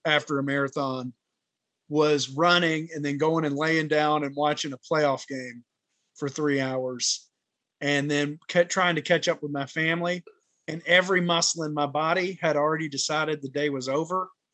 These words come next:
And when I tried to go into the parks, I was literally using my kids' strollers as a, as my crutches, just kinda laying up over the strollers, walk-, I couldn't walk downstairs. It, the smartest thing to do is try to walk it up,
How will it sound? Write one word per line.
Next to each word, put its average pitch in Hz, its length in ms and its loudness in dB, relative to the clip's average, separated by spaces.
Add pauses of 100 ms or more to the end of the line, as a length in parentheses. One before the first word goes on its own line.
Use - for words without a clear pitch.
(500)
And 151 240 0
when 151 140 2
I 160 180 4
tried 165 300 2
to 151 60 -6
go 165 220 0
into 160 80 -4
the 147 120 -6
parks, 175 400 0
I 185 100 0
was 180 160 0
literally 196 460 2
using 165 560 -4
my 151 160 0
kids' 170 420 0
strollers 156 800 0
as 143 260 0
a, 135 320 0 (500)
as 151 180 2
my 143 160 -2
crutches, 151 840 0
just 156 180 -2
kinda 160 240 0
laying 151 400 0
up 151 180 -2
over 151 300 0
the 131 100 -4
strollers, 143 600 0
walk-, 143 360 -4
I 139 100 -8 (560)
couldn't 240 240 2
walk 165 220 2
downstairs. 165 640 0 (720)
It, 170 160 2
the 170 60 0
smartest 220 460 4
thing 196 160 0
to 175 60 -4
do 170 180 2
is 151 100 -2
try 156 300 0
to 147 80 0
walk 147 320 -2
it 135 100 -8
up, 139 120 -10